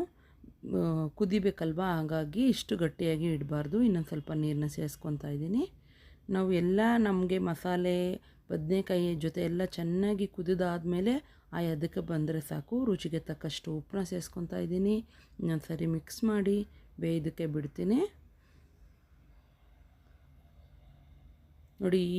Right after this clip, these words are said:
ಈ ರೀತಿ ಚೆನ್ನಾಗಿ ಫ್ರೈ ಆಗಿದೆ. ಈ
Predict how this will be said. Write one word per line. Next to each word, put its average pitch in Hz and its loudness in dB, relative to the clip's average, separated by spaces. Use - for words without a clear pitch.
ಈ - 4
ರೀತಿ 220 2
ಚೆನ್ನಾಗಿ 180 2
ಫ್ರೈ 175 0
ಆಗಿದೆ. 170 0
ಈ - 4